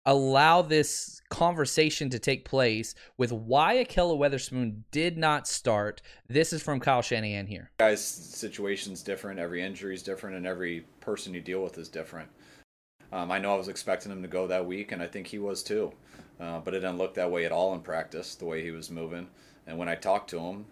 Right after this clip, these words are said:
Speaker 2: the way he described it, how tight it felt, um, that's what he said. So, I mean, I never question guys what they tell me when you ask them, and,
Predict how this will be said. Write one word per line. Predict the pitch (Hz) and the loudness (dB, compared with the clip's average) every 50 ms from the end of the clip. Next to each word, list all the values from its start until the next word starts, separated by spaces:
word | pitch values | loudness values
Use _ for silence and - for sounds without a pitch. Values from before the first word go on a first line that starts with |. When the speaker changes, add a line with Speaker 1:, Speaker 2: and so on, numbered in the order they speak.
| _ | _
Speaker 2:
the | - 82 | -10 -8
way | 85 85 | -6 -6
he | 82 | -6
described | 82 82 80 - - 85 85 85 80 80 | -6 -8 -10 -8 -4 -2 0 0 0 -2
it, | 101 101 87 | -4 -6 -4
how | 85 82 | -4 -6
tight | 80 - - 85 82 | -6 -4 -6 -6 -6
it | 87 85 | -6 -8
felt, | - 92 90 98 107 - - _ - - - - - - | -6 -4 -2 -2 -2 -4 -8 _ -20 -20 -20 -20 -20 -16
um, | 82 82 85 85 85 87 85 82 | -12 -10 -8 -8 -8 -8 -8 -6
that's | 85 85 - - | -8 -8 -6 -6
what | 95 92 | -6 -6
he | 85 | -6
said. | - - 110 107 85 78 - - | -4 -2 -2 -2 -2 -4 -8 -14
So, | - - - 80 80 | -14 -10 -8 -8 -8
I | 80 80 | -8 -10
mean, | 78 78 | -10 -8
I | 87 90 | -8 -6
never | 87 90 82 80 80 80 | -6 -6 -6 -6 -10 -10
question | - - 95 87 - - 92 87 | -8 -6 -6 -6 -6 -8 -10 -8
guys | 82 82 82 85 - | -6 -6 -6 -6 -8
what | 90 78 - | -10 -10 -10
they | 82 | -12
tell | 73 - - 85 85 | -12 -8 -8 -8 -8
me | 85 85 85 | -8 -10 -10
when | 82 80 80 | -12 -12 -12
you | 80 | -12
ask | 80 82 80 - - | -10 -10 -10 -10 -10
them, | - 87 85 92 | -10 -10 -12 -12
and, | 87 80 80 80 | -14 -14 -16 -18